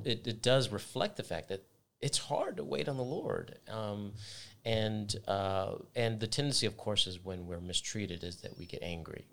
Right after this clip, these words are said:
Um, and it'll take different forms, and there's different words used to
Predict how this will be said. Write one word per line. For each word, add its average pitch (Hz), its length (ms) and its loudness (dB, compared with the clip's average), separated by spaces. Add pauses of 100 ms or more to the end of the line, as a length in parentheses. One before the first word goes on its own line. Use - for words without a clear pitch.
(140)
Um, 82 260 -8
and 85 140 -6
it'll 90 140 -6 (100)
take - 180 -2
different - 280 -6
forms, 90 400 -2
and 87 100 -4
there's 87 100 -4
different 73 320 -6
words 87 300 -2
used 87 320 -2
to 85 140 -2